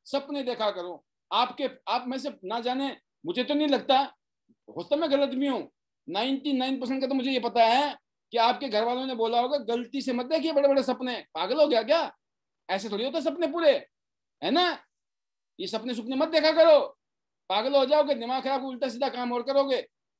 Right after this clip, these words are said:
क्योंकि उल्टे सीधे काम करके सपने पूरे कर सकता कोई आदमी?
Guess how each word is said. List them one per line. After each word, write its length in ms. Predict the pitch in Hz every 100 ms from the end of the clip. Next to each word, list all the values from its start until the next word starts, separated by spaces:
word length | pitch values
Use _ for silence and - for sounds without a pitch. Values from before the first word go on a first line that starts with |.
| _ _ _
क्योंकि 200 | 196 208
उल्टे 280 | 302 262 285
सीधे 240 | 254 262
काम 260 | 277 262 269
करके 220 | 262 269
सपने 260 | 254 226 240
पूरे 200 | 226 220
कर 100 | 196
सकता 200 | 185 285
कोई 140 | 302
आदमी? 440 | 262 247 254 175